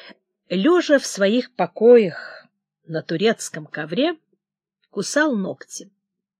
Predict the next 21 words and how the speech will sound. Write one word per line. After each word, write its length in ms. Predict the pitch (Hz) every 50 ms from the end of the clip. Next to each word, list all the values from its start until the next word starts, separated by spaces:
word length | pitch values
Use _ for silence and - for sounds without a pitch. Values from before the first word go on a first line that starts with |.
| _ _ -
Он 240 | - 294 311 254 180
был 180 | 190 226 220
грустен. 680 | 196 165 170 180 165 151 - - - - - - - - _ _ _ _ _ _ _ _ _ _ _ _ _ _ _ _ _ _ _ _ _ _ -
Никто 580 | 175 202 247 330 - - - _ - 381 392
не 160 | 381 359 349 302
смел 380 | - - 226 247 294 294 277
приближаться 800 | - 269 254 208 208 226 220 170 185 175 165 - - - - -
к 80 | - -
нему. 320 | 156 147 147 - 185 196 _ _ _ _ _ _ _ _ _ _ _ _ _ _ _
Даже 320 | 170 220 262 277 226 254
любимые 480 | 233 226 214 175 226 277 254 220 208 185
соколы 540 | 165 - - 262 311 302 - 233 202 190 180
монарха, 520 | 180 190 185 185 180 180 165 147 - 165
сидевшие 560 | - - 175 151 190 160 151 - - 175 170
в 100 | 160 -
комнате 680 | _ - 196 214 202 196 185 - - - 165 147 - _ _ _ _ -
на 120 | 160 175 165
насесте, 760 | 156 160 - - - 277 311 - - - - - - 98 _ _ _ _ _ _ -
не 120 | 208 233 262
радовали 440 | 311 359 339 196 160 151 151 - -
его. 320 | - - 160 165 -